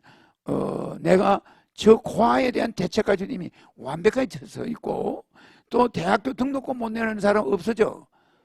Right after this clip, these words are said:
서 있죠? 어머, 백오십 원씩 나오는데 뭐 등록금 그거 못 내?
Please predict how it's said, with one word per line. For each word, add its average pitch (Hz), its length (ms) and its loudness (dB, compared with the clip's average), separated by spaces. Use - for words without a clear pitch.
서 - 240 4
있죠? 254 500 8
어머, 302 240 4
백오십 262 380 4
원씩 254 200 2
나오는데 254 300 2
뭐 220 120 -2
등록금 254 420 0
그거 220 140 2
못 233 180 4
내? 226 480 4